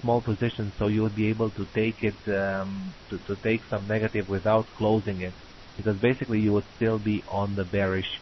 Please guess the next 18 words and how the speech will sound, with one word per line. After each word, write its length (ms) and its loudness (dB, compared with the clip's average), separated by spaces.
trend. 300 0
Uh, 160 -2
I 140 2
don't 180 4
want 200 2
to 140 2
close 260 0
position 400 -2
until 240 -2
I 120 -2
know 180 -2
that, 160 -2
uh, 200 -4
I'm 260 -2
wrong. 320 2
And 200 -4
in 160 0
this 140 4